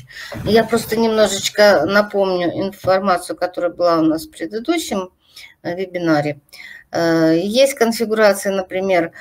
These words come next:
один эс бухгалтерия базовая, то есть в которой можно вести одно юридическое лицо, одну организацию. Естественно, там невозможно доработки какие-то.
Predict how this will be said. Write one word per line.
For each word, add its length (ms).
один 320
эс 160
бухгалтерия 1040
базовая, 800
то 80
есть 120
в 40
которой 380
можно 340
вести 380
одно 680
юридическое 840
лицо, 340
одну 240
организацию. 880
Естественно, 460
там 280
невозможно 680
доработки 920
какие-то. 640